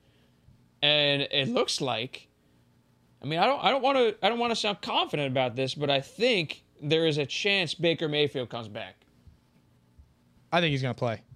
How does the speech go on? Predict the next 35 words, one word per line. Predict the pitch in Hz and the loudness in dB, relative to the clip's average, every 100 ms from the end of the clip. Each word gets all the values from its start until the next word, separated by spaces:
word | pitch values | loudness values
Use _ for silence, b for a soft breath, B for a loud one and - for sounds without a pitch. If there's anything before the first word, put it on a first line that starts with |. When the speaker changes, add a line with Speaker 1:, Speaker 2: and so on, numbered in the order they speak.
| - - _ _ _ - _ | -20 -20 _ _ _ -20 _
Speaker 1:
I'm | 143 185 175 | -2 0 0
leaning | 185 180 147 | 0 0 -2
towards | 151 135 117 | -2 -2 -2
yes. | 117 - - - _ _ _ _ _ - | -6 -6 -10 -10 _ _ _ _ _ -6
Does | 131 | 0
that | 180 196 | 2 2
make | 202 175 | 0 0
a | |
difference | 131 143 160 143 - | -2 -2 -2 -8 -4
to | |
you | 160 147 | -2 2
guys | 139 139 127 | 2 2 0
if | 123 - | -4 0
Baker | 139 143 127 | 0 2 -4
plays | 151 131 120 | 0 0 -2
this | 117 - | -8 -8
week? | 117 110 - - | -8 -10 -14 -10
Do | 131 | -4
you | 139 160 | -2 -2
think, | 151 139 131 127 - b b b b b b - | 0 0 0 -4 -18 b b b b b b 0
I | |
mean, | 156 175 | 2 4
look, | 170 117 | 4 4
I'll, | 120 131 139 | 2 4 2
I'll | |
preview | 127 185 165 127 | 2 0 0 0
this | 113 - | -4 -8
for | 123 110 | -8 -6
you. | 101 120 | 0 0
It's, | 139 - | 0 -2
it's | 160 156 | -4 0
actually | 196 220 139 | 0 0 -4
Pittsburgh | - 196 - 175 143 120 | -2 -2 -2 0 0 4
at | 139 202 - | 4 4 0
Cleveland. | 156 123 113 117 | 0 0 -2 -8